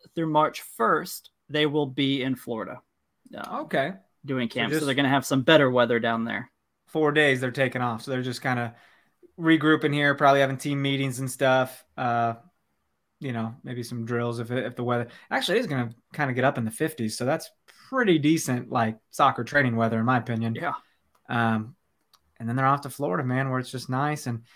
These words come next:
Speaker 2: team getting to know each other. Probably look out for some of that sweet, sweet K C Current social media content. Uh, always, always keeping us up to date on things. So, uh, what do we, you know, we got a preseason roster,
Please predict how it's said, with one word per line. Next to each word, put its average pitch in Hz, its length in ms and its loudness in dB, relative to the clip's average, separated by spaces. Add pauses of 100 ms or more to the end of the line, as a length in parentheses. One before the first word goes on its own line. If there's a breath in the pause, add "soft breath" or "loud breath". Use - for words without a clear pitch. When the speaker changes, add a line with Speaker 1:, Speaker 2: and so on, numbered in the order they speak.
(600 soft breath)
Speaker 2:
team 135 260 0
getting 139 200 2
to 127 40 2
know 135 220 4
each 143 160 2
other. 143 240 8
Probably 127 340 4
look 131 200 4
out 135 200 8
for 127 80 -6
some 139 180 2
of 131 60 4
that 127 160 2
sweet, 147 380 0
sweet 143 460 2
K 139 180 0
C 135 160 -4
Current 139 440 4
social 139 500 0
media 143 340 2
content. 139 680 0 (600)
Uh, 117 280 0
always, 120 500 0 (280)
always 123 260 0
keeping 127 220 -4
us 123 100 -2
up 123 140 2
to 131 60 -4
date 120 220 2
on 123 180 0
things. 123 380 -2
So, 117 340 -2 (500 soft breath)
uh, 160 300 6 (100)
what 202 140 4
do 226 80 6
we, 233 380 2
you 240 140 -6
know, 214 100 4
we 208 100 4
got 214 120 4
a 196 40 0
preseason 220 600 2
roster, 196 640 4